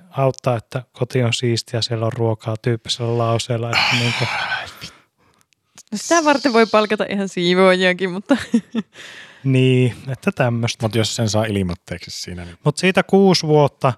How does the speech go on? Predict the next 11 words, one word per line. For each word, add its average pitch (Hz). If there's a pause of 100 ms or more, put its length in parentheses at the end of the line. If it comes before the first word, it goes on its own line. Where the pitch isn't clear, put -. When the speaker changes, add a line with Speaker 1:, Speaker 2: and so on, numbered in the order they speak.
(380)
Speaker 1:
niin 135
samantyylinen 135
kysymys 127
tuli, 117 (140)
niin 117
silloin 127 (400)
Jenni 127
sentään 117
antoi 113
hyviä 117
neuvoja. 113